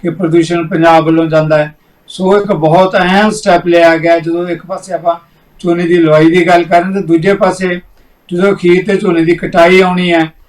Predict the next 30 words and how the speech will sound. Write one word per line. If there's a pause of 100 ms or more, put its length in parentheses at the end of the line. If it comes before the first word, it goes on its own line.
(120)
ਤੇ
ਪਰਾਲੀ
ਦਾ
ਮਸਲਾ
ਆਉਣਾ,
ਉਹਦੇ
ਲਈ
ਵੀ
ਹੁਣੇ
ਤੋਂ
ਹੀ (340)
ਵਿਉਂਤਬੰਦੀ
ਕੀਤੀ
ਜਾ
ਰਹੀ
ਹੈ। (560)
ਤੇ
ਹੁਣ
ਆਪਾਂ
ਗੱਲ
ਕਰਦੇ
ਹਾਂ
ਜਿਹੜਾ
ਹੈਗਾ
ਭਾਖੜਾ
ਬਿਆਸ
ਮੈਨੇਜਮੈਂਟ
ਬੋਰਡ, (800)
ਕਿ
ਪੰਜਾਬ